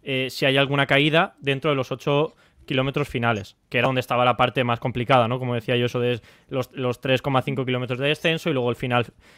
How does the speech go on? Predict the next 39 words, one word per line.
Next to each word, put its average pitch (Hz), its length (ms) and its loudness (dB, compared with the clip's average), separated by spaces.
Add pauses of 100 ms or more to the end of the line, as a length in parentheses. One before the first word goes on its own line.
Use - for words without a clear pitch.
(140)
el 127 140 -8
final 123 240 -2
también 123 180 0
en 123 120 0
descenso 127 440 4
dentro 120 300 -2
del 110 160 -2
sprint. 110 340 -6 (540)
Y, 135 520 0
y 143 120 -4
la 127 400 4
organización 127 420 0
del 139 140 2
Tour 147 160 2
ha 139 40 6
dicho 131 220 0
que 120 80 -4
no. 107 160 -8 (220)
Entonces, 117 360 -10 (480)
ya 143 160 6
venían 165 320 4
también 156 260 4
calentitos 156 840 2
de 131 300 2
todo 135 240 2
esto, 113 260 -4
¿no? 113 160 -2
De 127 120 0
que 127 60 0
habían 127 200 0
intentado 143 380 0
luchar 143 440 2
porque 135 260 -2
veían 139 360 2
que 143 100 -4
la 135 200 4
etapa 135 280 2
era 135 160 2
peligrosa 156 560 2